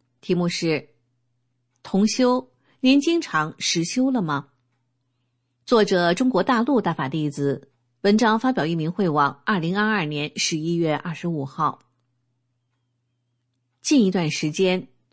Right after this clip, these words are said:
我发现了一个严重问题，就是我接触到的或听到的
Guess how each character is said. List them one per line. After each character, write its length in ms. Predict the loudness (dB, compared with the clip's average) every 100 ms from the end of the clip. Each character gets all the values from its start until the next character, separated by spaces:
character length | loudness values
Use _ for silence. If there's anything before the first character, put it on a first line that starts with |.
| _
我 160 | 0
发 180 | 2 0
现 160 | 2 0
了 60 |
一 160 | 0 -2
个 240 | -2 0
严 220 | 0 -2 -2
重 160 | -2
问 200 | -2 -4
题， 380 | -8 -6 -6 -6 _ _ _ _ _ _
就 160 | 2 2
是 140 | 4
我 280 | 4 4 2
接 180 | 2 0
触 160 | 0
到 300 | 0 0 0
的 260 | 0 -2 -2
或 280 | _ 0 0
听 300 | 0 -2 -2
到 220 | 0 0
的 200 | 2 -2